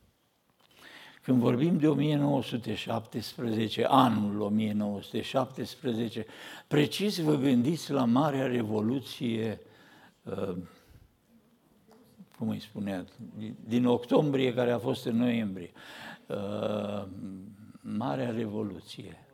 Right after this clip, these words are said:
Am să vă vorbesc despre anul acela, puțin,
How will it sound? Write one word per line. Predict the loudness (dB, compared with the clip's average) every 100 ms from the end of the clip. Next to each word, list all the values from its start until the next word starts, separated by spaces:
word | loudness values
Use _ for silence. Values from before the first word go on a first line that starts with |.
| -20 -20 -12
Am | -4 -2
să | 2
vă | 4
vorbesc | 4 4 4 4 2 -8
despre | -4 -4 -4 -4 2
anul | 2 4 2
acela, | 0 -6 -8 -8 -10 -12 -20 _ _ _ _ _ _ _ _ _
puțin, | -4 -2 -2 -4 -6